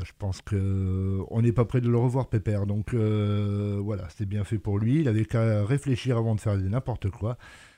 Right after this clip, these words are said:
Et donc, euh, voilà, donc vous aurez un, un jeu fifa vingt-deux,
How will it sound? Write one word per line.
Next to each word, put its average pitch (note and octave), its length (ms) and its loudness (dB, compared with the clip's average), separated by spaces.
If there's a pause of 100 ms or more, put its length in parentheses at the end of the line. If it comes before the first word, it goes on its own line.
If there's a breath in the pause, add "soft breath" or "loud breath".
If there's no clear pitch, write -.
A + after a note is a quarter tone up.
(240 loud breath)
Et C3+ 140 4
donc, C#3 260 4
euh, C3 220 6
voilà, G#2 320 0
donc A#2 220 0
vous C3 140 0
aurez C#3 200 2
un, C3 260 2
un A#2+ 240 4
jeu C3+ 160 2
fifa D3+ 300 0
vingt-deux, C3+ 560 2